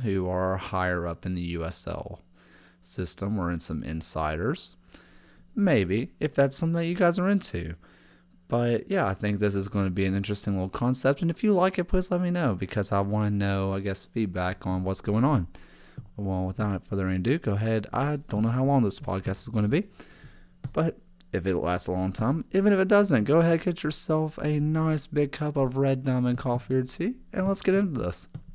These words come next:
So the first story I wanna talk about is gonna be something that kind of applies to us. Our native son, Mister Chandler Hoffman, uh, has signed, not for us, but for the L A Force, which are an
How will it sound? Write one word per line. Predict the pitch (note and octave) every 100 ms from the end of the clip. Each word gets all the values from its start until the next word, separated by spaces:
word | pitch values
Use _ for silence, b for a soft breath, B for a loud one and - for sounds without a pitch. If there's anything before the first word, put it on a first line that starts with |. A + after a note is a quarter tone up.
| - - - - -
So | - C#3+
the | C#3
first | C3+ G#3 A#3+
story | - A2 F#2+ F#2
I |
wanna | F2+ F2+ E2+
talk | - C#3+ -
about | F2+ E2 G#2+ C#3 -
is | B2+ C3 C3 C3 B2+ -
gonna | - B2+ B2+
be | B2
something | A#2 A2+ A2+
that | G2
kind | - G#2
of |
applies | G#2 - F#2 F#2+ -
to |
us. | - A#2 - - B B B B B B B
Our | C#3+
native | F3 G3 F#3
son, | - - C#3 G2 F#2
Mister | F#2+ F2+
Chandler | E2+ G#2+ A#2 G#2+
Hoffman, | G#2 A#2 B2 F#2 F2+ A#2+ A#2+ - -
uh, | C#3
has | D3 D3
signed, | - F3+ A3+ F#2 C2+ - - - -
not | - E2 C2
for | F#2 F2
us, | G2 D3 -
but | - A2+ A#2 A#2 -
for | - G#2+ G#2 G#2 G#2+ G#2 b b b b b
the | - G#2 -
L | G#2+ B2
A | A2+
Force, | G2+ - A#2 G2+ D#2+ E2 - - B B B B -
which | A2
are | G2+ F#2+ F#2+
an | F#2 F2+